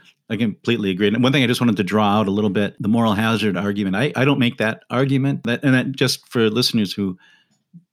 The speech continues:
don't know what we're talking about, that's this argument that if you emphasize removals, you're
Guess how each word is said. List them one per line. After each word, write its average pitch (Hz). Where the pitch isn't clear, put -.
don't 113
know 113
what 104
we're 104
talking 104
about, 95
that's -
this 101
argument 113
that 104
if 95
you 101
emphasize 98
removals, 98
you're 90